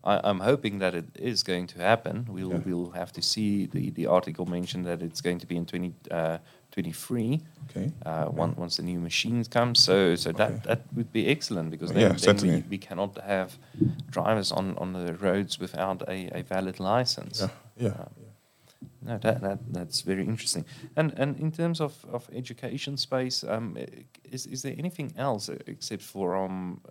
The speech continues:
Speaker 1: academic records that, that one can use this technology in?
Speaker 2: Um, yeah, I think, um, academic records is, is the predominant application,
Speaker 1: Yeah.
Speaker 2: right? Um,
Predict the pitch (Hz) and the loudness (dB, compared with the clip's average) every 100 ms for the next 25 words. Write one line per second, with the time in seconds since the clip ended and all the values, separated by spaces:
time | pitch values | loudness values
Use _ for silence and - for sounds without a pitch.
0 | - 92 90 87 95 - 92 - 92 82 | -16 -12 -8 -6 -6 -6 -8 -4 -8 -6
1 | - _ - - - - 95 90 90 - | -12 _ -18 -16 -16 -6 -6 -4 -8 -10
2 | - - 92 92 98 98 120 120 - 64 | -14 -10 -8 -8 -6 -4 -2 -4 -6 -2
3 | - - - 90 85 82 82 - 78 - | -2 -2 -6 -8 -6 -6 -8 -12 -14 -14
4 | - - 107 104 - 123 120 90 87 131 | -12 2 2 2 4 8 10 10 6 4
5 | 113 - 82 80 - 92 101 104 92 - | 2 0 -2 -2 2 4 4 4 4 6
6 | 80 - 80 76 - - 78 78 76 71 | 4 4 0 -2 0 -2 -6 -4 -2 -2
7 | - _ _ - 98 80 78 78 78 73 | -6 _ _ 4 6 8 8 6 2 0
8 | - - - - - 120 82 78 - - | -2 -4 -10 -8 0 2 6 6 8 4
9 | - - - 78 - - 80 76 73 76 | 2 -2 0 4 4 4 2 2 0 -2